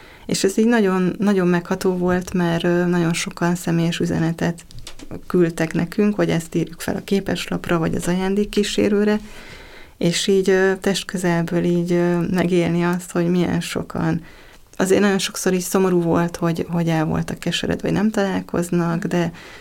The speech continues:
de azok a, azok a kis mondatokat felírni, az nagyon megható volt.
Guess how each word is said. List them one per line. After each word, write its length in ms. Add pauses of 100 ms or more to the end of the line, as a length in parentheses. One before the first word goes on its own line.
de 120
azok 300
a, 260 (380)
azok 340
a 200
kis 220
mondatokat 800
felírni, 460
az 160
nagyon 220
megható 540
volt. 520